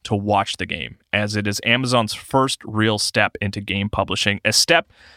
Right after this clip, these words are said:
that it has been contemplating and hiring for, for years.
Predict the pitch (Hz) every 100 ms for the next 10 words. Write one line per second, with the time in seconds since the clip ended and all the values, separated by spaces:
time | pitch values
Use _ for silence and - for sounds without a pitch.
0 | _ - 123 127 123 123 117 110 104 -
1 | - 165 160 143 151 151 156 151 101 98
2 | - 147 143 147 139 139 131 135 135 139
3 | _ _ _ _ - 107 104 123 104 50
4 | - -